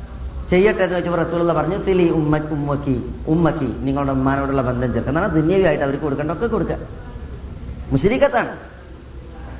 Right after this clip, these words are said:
മനസ്സിലായില്ലേ? യമനിൽ നിന്ന് അല്ലെങ്കിൽ വിദൂരതയിൽ നിന്ന്, യമൻ മുന്നിൽ നിന്ന് ഒരു സ-, ഒരാൾ വന്ന് ഇസ്ലാം സ്വീകരിച്ചിട്ട് റസൂലുള്ളാഹിന്റെ അടുക്കലേക്ക് വന്നു, മദീനയിലേക്ക് വന്നു.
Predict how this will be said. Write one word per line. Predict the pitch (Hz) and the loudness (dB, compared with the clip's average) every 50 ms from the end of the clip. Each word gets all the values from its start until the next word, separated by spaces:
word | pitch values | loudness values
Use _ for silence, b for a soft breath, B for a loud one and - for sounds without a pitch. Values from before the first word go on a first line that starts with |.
| - | -2
മനസ്സിലായില്ലേ? | 165 156 143 185 165 147 127 110 - - - - - - | -2 2 2 2 2 2 0 -2 -4 -8 -12 -12 -2 4
യമനിൽ | 175 202 208 254 269 277 262 240 220 | 4 6 6 6 2 2 0 0 0
നിന്ന് | 196 175 165 | -2 0 0
അല്ലെങ്കിൽ | 160 - 160 180 208 220 | 0 0 0 0 0 2
വിദൂരതയിൽ | 185 180 170 214 247 277 277 277 233 226 190 165 | 2 2 2 4 4 6 6 6 6 4 2 0
നിന്ന്, | 156 143 120 | -2 -2 -2
യമൻ | 156 175 185 160 - - - - - - - - - - 156 | 0 0 0 0 0 -6 -10 -12 -16 -16 -16 -16 -10 -2 2
മുന്നിൽ | 160 160 151 | 2 2 2
നിന്ന് | 139 131 123 107 - - - - - - - | 2 0 -2 -4 -6 -8 -10 -12 -12 -4 0
ഒരു | 180 208 226 | 0 0 2
സ-, | 214 214 196 - | 2 0 -2 0
ഒരാൾ | - 180 208 208 180 185 190 | 2 4 4 6 6 4 4
വന്ന് | 175 160 135 127 | 2 2 0 -2
ഇസ്ലാം | - - - 185 196 202 | -6 -4 -2 -2 -2 0
സ്വീകരിച്ചിട്ട് | 170 185 175 170 170 - 208 214 | 0 0 0 0 0 0 -2 -2
റസൂലുള്ളാഹിന്റെ | 226 208 170 - 202 202 190 175 160 151 | -2 -2 -2 -2 -2 2 2 2 2 2
അടുക്കലേക്ക് | 147 135 - 139 127 120 101 113 | 0 0 2 2 2 2 2 0
വന്നു, | 113 101 92 - - - - - - - | -2 -2 -2 -6 -8 -10 -12 -12 -4 -2
മദീനയിലേക്ക് | 151 165 180 175 160 147 135 131 120 127 | 2 2 4 2 2 4 2 2 2 0
വന്നു. | 117 101 117 | -2 -4 -4